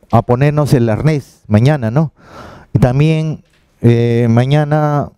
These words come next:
veremos también algunos, este, equipos de protección, ya sea el casco, el guantes, los lentes, ¿no? Lo básico, lo básico, ¿no? Porque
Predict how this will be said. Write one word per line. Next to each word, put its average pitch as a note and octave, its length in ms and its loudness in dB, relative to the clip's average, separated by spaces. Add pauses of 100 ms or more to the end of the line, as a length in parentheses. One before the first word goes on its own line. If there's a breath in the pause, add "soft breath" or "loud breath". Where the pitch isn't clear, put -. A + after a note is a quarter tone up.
(280)
veremos C#3+ 580 0
también C#3+ 580 -2 (640 loud breath)
algunos, D3+ 520 0
este, B2+ 680 -2 (560)
equipos D3+ 400 0
de D#3 100 2
protección, C#3+ 760 -2
ya B2+ 140 2
sea C3+ 200 0
el C3 140 -4
casco, D#3+ 680 -2 (680 loud breath)
el B2 180 2
guantes, D#3 760 -2
los B2+ 220 2
lentes, D3+ 460 0
¿no? D#3+ 160 0
Lo E3 140 2
básico, D3+ 540 -2
lo A#2+ 140 0
básico, C3+ 460 -2
¿no? C#3 140 0
Porque A2 460 0